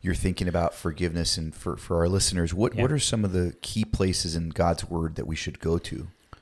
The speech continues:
Speaker 2: So there's a few of 'em. Um, I think two key passages most people go to first is Ephesians four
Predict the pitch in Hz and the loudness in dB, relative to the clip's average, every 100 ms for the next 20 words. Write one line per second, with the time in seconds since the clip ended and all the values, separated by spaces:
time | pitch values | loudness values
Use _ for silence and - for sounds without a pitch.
0 | - 151 151 170 170 160 - 190 151 117 | 2 4 4 4 2 0 2 4 4 4
1 | 120 151 147 - 139 120 117 120 - 120 | 0 0 -4 -4 0 2 2 0 0 0
2 | 147 131 - - 175 - 147 - 123 120 | 0 -2 0 2 2 0 0 2 2 4
3 | 131 123 117 120 123 - 131 117 113 113 | 2 2 4 4 2 2 0 2 2 2
4 | 113 - 123 113 - 120 110 110 - 110 | 2 0 0 0 0 0 2 0 -2 -2
5 | 98 147 120 - 120 117 127 123 - 117 | -2 -6 -8 -2 0 2 2 0 -2 0
6 | 107 110 143 | 2 2 0